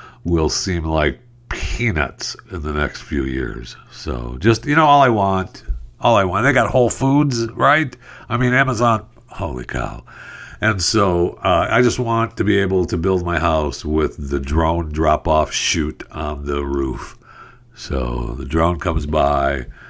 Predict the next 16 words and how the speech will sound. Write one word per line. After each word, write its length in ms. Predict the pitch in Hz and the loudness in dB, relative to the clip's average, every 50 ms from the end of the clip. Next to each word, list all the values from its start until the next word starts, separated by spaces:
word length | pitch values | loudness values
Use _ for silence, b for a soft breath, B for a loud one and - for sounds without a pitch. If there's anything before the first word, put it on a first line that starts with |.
| B B B B B _ - | B B B B B _ -14
the 100 | 80 71 | -12 -10
sh-, 140 | - - - | -8 -8 -4
drop-off 540 | - - 95 90 90 - 98 90 87 80 | 0 2 4 4 4 4 6 4 4 4
chute 280 | - - - 90 82 78 | 2 0 0 2 2 2
opens, 560 | 80 80 78 - - 78 76 71 69 71 - - - | 2 0 0 0 0 0 0 0 -2 -6 -10 -8 -2
and 320 | - 104 101 98 95 82 80 | 0 0 2 0 0 0 0
my 120 | 87 85 82 | 0 0 0
product 440 | - - 82 78 76 73 71 69 - | 2 2 2 2 2 0 -2 -2 -2
drops 320 | 87 78 71 67 - - | -2 -2 -2 -2 -2 -6
into 160 | 80 67 67 | -8 -8 -6
my 160 | 65 64 65 | -6 -6 -6
home. 300 | 64 - 69 64 60 - - - | -6 -8 -8 -8 -10 -12 -16 -18
That's 120 | - - 95 | -8 -2 0
all 120 | 92 98 | 2 4
I 80 | 117 127 | 4 4
want. 360 | 139 156 160 143 117 101 | 6 6 6 4 4 2